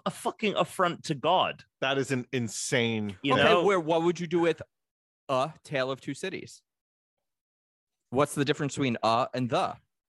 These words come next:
Speaker 2: The is so much more common.
Speaker 3: But what if,
Speaker 2: The
Speaker 3: what,
Speaker 2: doesn't
Speaker 3: what if
Speaker 2: give
Speaker 3: it's
Speaker 2: you
Speaker 3: when
Speaker 2: anything
Speaker 3: it's
Speaker 2: because
Speaker 3: the
Speaker 2: there's so
Speaker 3: and it's
Speaker 2: many
Speaker 3: like a
Speaker 2: books.
Speaker 3: proper noun and
Speaker 2: Yeah, but
Speaker 3: that's
Speaker 2: there's,
Speaker 3: like the
Speaker 2: there's so
Speaker 3: the
Speaker 2: many
Speaker 3: is a part of the name?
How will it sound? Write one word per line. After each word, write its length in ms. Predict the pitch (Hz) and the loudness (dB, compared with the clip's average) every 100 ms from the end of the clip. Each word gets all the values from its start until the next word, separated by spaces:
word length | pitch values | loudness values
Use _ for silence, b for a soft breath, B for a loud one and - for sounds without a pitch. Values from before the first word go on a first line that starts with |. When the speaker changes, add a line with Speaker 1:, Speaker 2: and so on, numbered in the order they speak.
| _ _ | _ _
Speaker 2:
The 560 | 127 120 170 202 175 151 | -10 0 4 6 6 2
is 180 | 135 123 | -2 -6
so 380 | - - 185 170 | -10 -4 -2 0
much 220 | 160 147 | -4 -6
more 100 | 131 | -8
common. 500 | - 123 123 98 90 _ _ _ _ _ _ _ _ _ _ _ _ | -4 -4 -4 -6 -10 _ _ _ _ _ _ _ _ _ _ _ _
Speaker 3:
But 120 | 190 190 | -4 0
what 160 | 220 | 0
if, 100 | 214 | 0
Speaker 2:
The 60 | 202 | 0
Speaker 3:
what, 240 | 135 208 | 4 6
Speaker 2:
doesn't 120 | 254 269 | 6 4
Speaker 3:
what 140 | 190 | 2
if 60 | 202 | 2
Speaker 2:
give 100 | - | 0
Speaker 3:
it's 60 | 247 | 0
Speaker 2:
you 60 | 185 | 0
Speaker 3:
when 100 | 175 | 0
Speaker 2:
anything 200 | 160 113 | -2 -6
Speaker 3:
it's 40 | |
Speaker 2:
because 140 | 120 151 | -4 2
Speaker 3:
the 60 | |
Speaker 2:
there's 220 | 151 151 147 | 4 4 4
so 60 | - | 2
Speaker 3:
and 80 | |
it's 40 | 139 | 2
Speaker 2:
many 60 | 240 | 0
Speaker 3:
like 140 | 139 | 0
a 40 | 190 | 0
Speaker 2:
books. 100 | 175 | 0
Speaker 3:
proper 320 | 139 135 123 | 0 0 -2
noun 460 | 113 135 - - 95 | -2 -6 -8 -12 -8
and 140 | 117 | -2
Speaker 2:
Yeah, 80 | - | 2
but 40 | |
Speaker 3:
that's 80 | - | 0
Speaker 2:
there's, 100 | - | 0
Speaker 3:
like 160 | 123 113 | -2 0
the 80 | - | -2
Speaker 2:
there's 160 | 117 | 0
so 160 | 101 131 | 2 2
Speaker 3:
the 40 | |
Speaker 2:
many 120 | 139 196 | 2 -2
Speaker 3:
is 60 | |
a 40 | 113 | -8
part 380 | - 110 117 | -6 -2 0
of 140 | 110 104 | 0 -6
the 80 | 101 | -8
name? 320 | 95 107 90 | -6 -8 -8